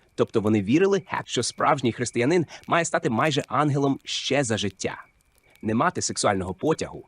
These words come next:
не прагнути їжі, не шукати задоволення, не бути прив'язаним до сім'ї чи тіла. І це не просто ідеал, це умова спасіння. Як воно зникло? Та воно не зникло, воно розчинилося.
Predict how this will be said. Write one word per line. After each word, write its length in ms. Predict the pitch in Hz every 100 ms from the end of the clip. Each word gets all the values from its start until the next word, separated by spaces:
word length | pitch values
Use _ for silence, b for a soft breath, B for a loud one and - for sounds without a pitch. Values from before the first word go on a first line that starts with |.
| -
не 120 | 104
прагнути 520 | 120 123 147 107 104
їжі, 520 | 85 107 156 120 - - b
не 100 | 120
шукати 460 | - 127 151 160 110
задоволення, 720 | 98 92 92 127 98 73 - B B -
не 100 | 123
бути 220 | 202 170
прив'язаним 640 | - 110 120 135 120 104
до 100 | 92
сім'ї 440 | - 98 92 123 147
чи 180 | -
тіла. 480 | 95 - 101 80 - - _ _ _ _ _ b b 117
І 80 |
це 160 | - 220
не 100 | 233
просто 340 | 214 214 160 -
ідеал, 540 | 120 107 104 175 - - -
це 260 | - 143 - -
умова 400 | 117 104 127 127
спасіння. 680 | - 104 - 85 - - - _ _ _ -
Як 280 | 110 143 131
воно 160 | 113
зникло? 440 | 87 104 131 - - - _ b b b
Та 80 | 107
воно 240 | 135 175
не 120 | 151
зникло, 480 | 107 143 175 - - _ _
воно 280 | 90 113 131
розчинилося. 840 | 123 - - 104 110 - - -